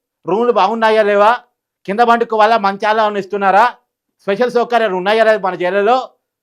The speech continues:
మన జైలులో హాట్ వాటర్ వస్తున్నాయా, సన్నీలేనా, టాయిలెట్స్ నీట్‌గా ఉన్నాయా లేదా, ఇవన్నీ తెలుసుకోవడానికి. ఎందుకంటే రేపు తను కూడా జైలుకి వెళ్ళాల్సి వచ్చింది కాబట్టి అది పిన్నెల్ని అడిగేసి జైలు ఎట్టుంది, బాగుందా లేదా, ఫుడ్ సరిగా పెడుతున్నారా లేదా,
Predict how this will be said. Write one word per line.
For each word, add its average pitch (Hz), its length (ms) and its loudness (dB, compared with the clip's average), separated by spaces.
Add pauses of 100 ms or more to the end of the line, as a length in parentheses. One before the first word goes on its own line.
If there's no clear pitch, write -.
(300)
మన 202 160 -2
జైలులో 240 280 4
హాట్ 208 220 2
వాటర్ 233 240 2
వస్తున్నాయా, 214 420 -2
సన్నీలేనా, 214 540 -2 (600)
టాయిలెట్స్ 240 420 2
నీట్‌గా 226 260 -8
ఉన్నాయా 220 340 2
లేదా, 175 260 4 (560)
ఇవన్నీ 254 280 0 (100)
తెలుసుకోవడానికి. 233 560 -2
ఎందుకంటే 214 260 -4
రేపు 214 180 -2 (380)
తను 196 180 -2
కూడా 240 160 0
జైలుకి 214 240 -2
వెళ్ళాల్సి 202 260 0
వచ్చింది 185 240 -14
కాబట్టి 185 300 -4 (400)
అది 196 100 0 (120)
పిన్నెల్ని 214 380 0
అడిగేసి 208 380 -4 (380)
జైలు 233 220 4
ఎట్టుంది, 214 360 -2 (300)
బాగుందా 220 360 2
లేదా, 208 160 -2 (100)
ఫుడ్ 202 200 -8
సరిగా 190 240 -4
పెడుతున్నారా 208 400 -4
లేదా, 196 200 0